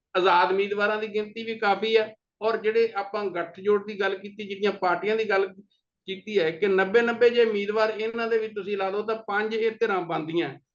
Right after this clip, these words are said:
ਸਾਢੇ ਚਾਰ ਸੌ ਤੋਂ ਵੱਧ ਤਾਂ ਇਹੀ ਉਮੀਦਵਾਰ ਬਣ ਜਾਂਦੇ ਆ। ਔਰ ਉਣੰਜਾ ਐਸੇ ਹਲਕੇ ਆ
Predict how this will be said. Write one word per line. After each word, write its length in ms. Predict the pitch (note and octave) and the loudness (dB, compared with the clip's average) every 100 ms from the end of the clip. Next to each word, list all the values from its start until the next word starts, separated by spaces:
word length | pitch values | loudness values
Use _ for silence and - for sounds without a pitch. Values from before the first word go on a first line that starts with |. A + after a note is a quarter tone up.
| - | -8
ਸਾਢੇ 240 | A3 A#3+ | -4 -4
ਚਾਰ 260 | A#3+ A3 G#3 | -2 -2 -2
ਸੌ 120 | A3 | -4
ਤੋਂ 140 | A3+ A3+ | -2 -2
ਵੱਧ 180 | A3+ A3+ | -2 -4
ਤਾਂ 160 | A#3+ | -6
ਇਹੀ 320 | A3+ G#3+ G#3 | -2 2 2
ਉਮੀਦਵਾਰ 400 | A#3 G#3+ G#3 G3 | 0 -2 -2 -4
ਬਣ 220 | F#3 F3+ E3+ | -2 -2 0
ਜਾਂਦੇ 280 | E3 E3+ | -2 -2
ਆ। 60 | D#3+ D#3+ _ _ _ | -4 -6 _ _ _
ਔਰ 120 | A#3 | -6
ਉਣੰਜਾ 640 | A#3 G#3+ F3 E3+ F3+ G#3+ C#4+ A3 | -6 -2 2 2 2 4 2 2
ਐਸੇ 300 | A#3 A3+ A#3 | 0 2 0
ਹਲਕੇ 440 | G3 F3+ F3+ F#3 D3+ | 2 -2 0 0 0
ਆ 180 | A#2+ | -2